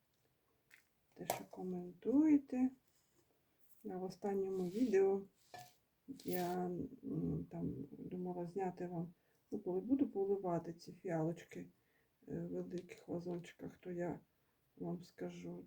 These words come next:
це може бути, м, звичайна плесінь, яка... Ну, буває таке від, е, перепаду температури, вони стояли в мене, ці фіалочки, у веранді.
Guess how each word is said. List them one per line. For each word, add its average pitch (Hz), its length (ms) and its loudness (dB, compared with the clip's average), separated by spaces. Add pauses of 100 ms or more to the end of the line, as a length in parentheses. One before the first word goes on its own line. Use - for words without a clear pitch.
це 247 640 2
може 233 500 6
бути, 220 580 6 (520)
м, 202 400 -4
звичайна 208 520 4
плесінь, 208 560 6
яка... 180 400 -2 (520)
Ну, 285 140 6
буває 214 380 12
таке 185 340 2
від, 180 320 -2
е, 180 400 2 (180)
перепаду 185 440 2
температури, 180 680 2
вони 180 240 2
стояли 180 520 4
в 180 40 4
мене, 180 260 2
ці 175 200 -6
фіалочки, 175 600 -2
у 175 60 0
веранді. 185 480 4